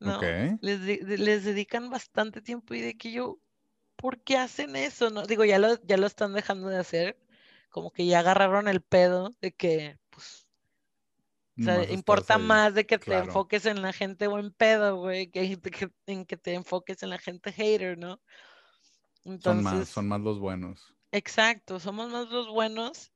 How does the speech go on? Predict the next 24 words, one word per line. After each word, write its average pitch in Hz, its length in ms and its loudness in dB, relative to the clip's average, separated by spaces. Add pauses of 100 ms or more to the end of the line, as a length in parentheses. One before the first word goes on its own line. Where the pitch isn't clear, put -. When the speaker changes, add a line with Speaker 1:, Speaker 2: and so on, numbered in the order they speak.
Speaker 1:
este, 180 460 -6
y 170 140 -6
yo 170 120 -6
a 170 60 -8
mí 185 120 -12
me 190 140 -12
gusta 190 260 -12
considerarme 175 520 -8
una 185 120 -10
persona 165 360 -14
buena 170 260 -12
porque - 280 -18
a - 20 -20
mí 147 100 -20
me 151 120 -20
gusta 160 640 -10 (180)
ir, 151 380 -14 (100)
este, - 680 -18 (840)
por 170 180 -4
el 160 120 -6
mundo 156 280 -12
haciendo 156 800 -12
el 147 240 -10
bien. 160 380 -6